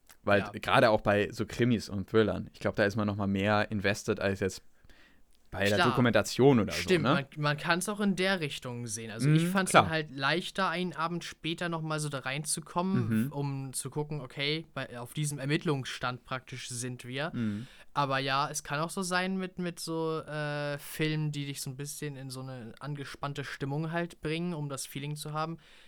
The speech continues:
Speaker 2: dass es dann halt auch in die andere Richtung gehen kann, wenn
Speaker 1: Mhm.
Speaker 2: man ihn in der Mitte teilt und man einfach nicht wieder so,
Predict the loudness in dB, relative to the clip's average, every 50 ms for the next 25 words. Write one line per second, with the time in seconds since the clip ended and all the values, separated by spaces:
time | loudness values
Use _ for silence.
0 | -20 -20 _ _ -8 -6 -4 -4 -4 -2 -2 -4 -2 -4 -6 -6 -8 -12 -20 _
1 | -10 -10 -8 -8 -6 -4 -2 0 0 0 -2 -4 -4 -6 -8 -6 -6 -8 -8 -8
2 | -10 -10 -8 -4 -4 -4 -4 -4 -8 -8 -10 -8 -8 -8 -10 -10 -12 -12 -10 -8
3 | -6 -4 -4 -4 -6 -6 -8 -8 -6 -6 -6 -6 -6 -6 -6 -8 -8 -6 -8 -8
4 | -8 -8 -8 -6 -4 -4 -6 -6 -6 -6 -6 -6 -6 -8